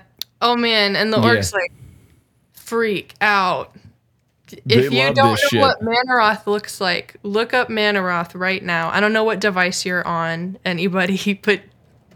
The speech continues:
Speaker 1: imagine you don't know that this guy exists, and then suddenly he does. <laughs> And he
Speaker 2: Yeah.
Speaker 1: goes, "Yum, yum. <laughs> Drink
Speaker 2: Yum.
Speaker 1: my blood."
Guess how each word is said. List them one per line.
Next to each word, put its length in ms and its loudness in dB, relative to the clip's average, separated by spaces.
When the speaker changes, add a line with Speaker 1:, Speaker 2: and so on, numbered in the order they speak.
Speaker 1:
imagine 560 4
you 140 0
don't 300 0
know 160 2
that 300 0
this 300 0
guy 240 0
exists, 720 -8
and 200 -4
then 120 -4
suddenly 500 -2
he 140 -4
does. 600 -2
<laughs> 40 -6
And 140 -2
he 160 0
Speaker 2:
Yeah. 220 0
Speaker 1:
goes, 320 -2
"Yum, 360 2
yum. 680 2
<laughs> 220 -6
Drink 440 2
Speaker 2:
Yum. 160 2
Speaker 1:
my 260 0
blood." 520 0